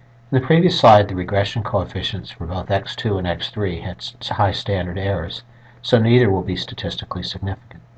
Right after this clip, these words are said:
Well, that makes sense, since the partial regression coefficient measures the impact of that predictor after accounting for the other predictors in the model. Thus, the regression coefficient for X two has little to add after considering the impact of X three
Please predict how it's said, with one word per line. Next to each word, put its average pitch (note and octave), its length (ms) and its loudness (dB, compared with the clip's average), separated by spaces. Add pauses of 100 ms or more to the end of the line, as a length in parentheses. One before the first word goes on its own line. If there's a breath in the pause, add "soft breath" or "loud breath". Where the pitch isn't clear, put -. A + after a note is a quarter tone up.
(560 soft breath)
Well, C3+ 120 6
that C#3 60 2
makes C#3 200 0
sense, F#2 380 0
since - 240 -6
the G#2+ 80 -6
partial G#2 400 2
regression G2 500 -2
coefficient - 640 -4
measures G#2 440 -4
the F#2+ 100 -4
impact F#2+ 460 -6
of - 60 -20
that E2+ 220 -8
predictor F2+ 560 -8 (440 loud breath)
after A#2 280 6
accounting E2+ 400 -2
for F#2 120 -6
the E2+ 100 -4
other E2 160 -6
predictors - 560 -10
in E2 60 -8
the E2 80 -6
model. E2+ 360 -2 (720 loud breath)
Thus, C3 220 4
the B2 80 0
regression A#2 440 4
coefficient F#2+ 600 -2
for F#2 120 -4
X - 220 -6
two A#2 340 2
has F#2 180 -2
little F#2+ 220 0
to - 200 -6
add F2 260 0
after E2 280 -6
considering E2 500 -4
the E2+ 60 -6
impact E2+ 420 -8
of - 120 -12
X - 260 -8
three F#2+ 340 -2